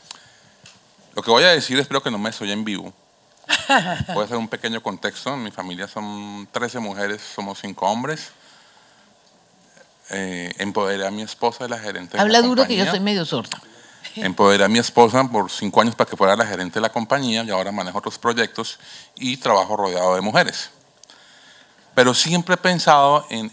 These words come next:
Speaker 1: ese conflicto hombre versus mujer, mujer versus hombre.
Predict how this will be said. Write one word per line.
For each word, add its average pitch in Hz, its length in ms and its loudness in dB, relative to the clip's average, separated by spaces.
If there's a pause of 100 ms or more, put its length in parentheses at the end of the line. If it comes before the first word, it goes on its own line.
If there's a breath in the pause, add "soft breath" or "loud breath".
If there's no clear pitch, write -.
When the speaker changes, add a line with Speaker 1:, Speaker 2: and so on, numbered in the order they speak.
(120)
Speaker 1:
ese 120 380 -6
conflicto 110 680 -6 (100)
hombre 120 520 0
versus 107 380 -8
mujer, 95 420 -8
mujer 98 500 -8 (120)
versus - 400 -6
hombre. 101 300 -2